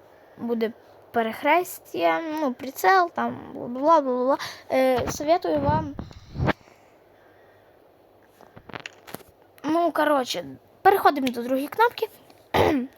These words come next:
Вторая кнопка брос-, брос-,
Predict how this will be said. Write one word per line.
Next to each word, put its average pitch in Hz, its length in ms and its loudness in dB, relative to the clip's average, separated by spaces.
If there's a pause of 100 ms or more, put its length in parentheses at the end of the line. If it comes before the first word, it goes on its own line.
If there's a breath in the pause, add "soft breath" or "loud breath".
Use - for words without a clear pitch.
(160)
Вторая 311 920 6
кнопка 254 680 6
брос-, - 600 -10 (1000 soft breath)
брос-, 269 600 4